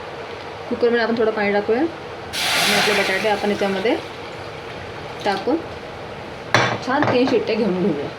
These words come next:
बटाटे मी स्वच्छ धुवून घेतलेले आहेत, म्हणून त्यांना मी असे हाफ कट करून टाकते, त्याच्यामुळे आपले बटाटे लवकर शिजतील. तुम्ही आत्ताही टाकू शकता, म्हणजे बटाटे थोडे मोठे मोठे, त्याच्यामुळे मी याचे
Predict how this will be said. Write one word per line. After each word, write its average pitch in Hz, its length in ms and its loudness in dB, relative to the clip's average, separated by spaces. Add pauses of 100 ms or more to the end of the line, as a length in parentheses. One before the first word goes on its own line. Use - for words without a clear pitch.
(2000)
बटाटे 220 280 2
मी 285 100 4
स्वच्छ 262 240 0
धुवून 240 260 4
घेतलेले 233 280 2
आहेत, 247 240 -2
म्हणून 220 240 -2
त्यांना 214 200 2
मी 214 120 0
असे 214 200 -2
हाफ - 520 -6
कट 214 100 2 (100)
करून 202 180 -2
टाकते, 202 280 -2
त्याच्यामुळे 208 400 -2
आपले 208 140 2
बटाटे 208 320 0
लवकर 208 320 0
शिजतील. 240 360 -2 (1800)
तुम्ही 226 180 0
आत्ताही 226 360 0
टाकू 226 200 0
शकता, 226 200 0
म्हणजे 220 240 4
बटाटे 214 280 0
थोडे 233 120 4
मोठे 220 280 0
मोठे, 226 200 2
त्याच्यामुळे 220 440 0
मी 233 100 2
याचे 233 220 2